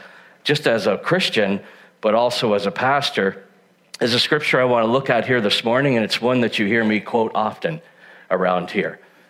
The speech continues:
And it's James chapter one. So I'm gonna ask you to turn to the book of James, please. Turn to the book of James,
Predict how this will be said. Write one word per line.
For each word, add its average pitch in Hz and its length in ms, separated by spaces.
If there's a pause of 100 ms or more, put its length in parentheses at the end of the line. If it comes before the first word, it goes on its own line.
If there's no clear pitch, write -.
(320)
And 92 100
it's - 320 (120)
James 110 440
chapter 98 400
one. 90 380
So - 140
I'm 101 80
gonna 117 140
ask 104 300
you 101 60
to 90 100
turn 107 320
to 95 80
the 82 80
book 82 240
of 90 80
James, 90 460
please. - 680
Turn 113 280
to 110 60
the 98 100
book 98 200
of 90 80
James, 85 580